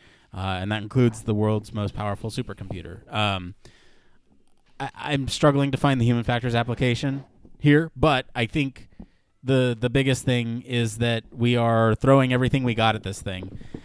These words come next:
And, um, you know, the, the outputs from the, uh, from the calculations that this computer is running, the simulations, right? I think, I think that is valuable information to the people who are using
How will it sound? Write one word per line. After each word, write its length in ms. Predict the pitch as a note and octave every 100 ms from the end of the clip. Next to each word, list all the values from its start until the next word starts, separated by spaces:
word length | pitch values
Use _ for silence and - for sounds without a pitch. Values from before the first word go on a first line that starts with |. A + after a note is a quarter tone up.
| - -
And, 560 | - A2 G#2 G2+ G2 G2
um, 680 | A2 G#2 F#2+ F2+ F2+ F2+ - -
you 140 | A#2
know, 140 | G#2+ G#2
the, 160 | A#2
the 220 | A2+ B2+ -
outputs 720 | C3+ C#3 - C3 A#2+ - - -
from 520 | - C3+ C3 A#2+ G#2 - _ _ -
the, 560 | A#2 A#2 A2 G#2 F#2+ - _ _ _ _ _ -
uh, 600 | - G2+ F#2 F2 E2+ E2 - _ - - - - - -
from 160 | E3+
the 60 | D3
calculations 580 | D3 C#3 C#3 B2+ A#2+ G#2+
that 120 | A2
this 100 | A2+
computer 360 | - A2+ A#2 G#2+
is 140 | G2+
running, 580 | A#2 A#2 G2+ F#2 F#2 G2 - - _ -
the 80 |
simulations, 840 | A2+ C3+ A#2 G#2+ G#2 - F2 F2 A2
right? 160 | G#2
I 80 | G#2
think, 320 | B2+ B2 - - _ _ _ _ _ _ - _ _
I 80 | C3+
think 300 | B2+ C3+ G#2
that 280 | B2 C3 C3
is 160 | A#2 G#2+
valuable 440 | A2+ A#2+ A2 A2+
information 560 | A2 A2+ G#2+ G#2 G#2+ G2+
to 80 |
the 80 | G#2
people 280 | F#2+ A2+ G#2
who 120 | A2
are 80 | G2+
using 480 | G2 A2+ G2 F2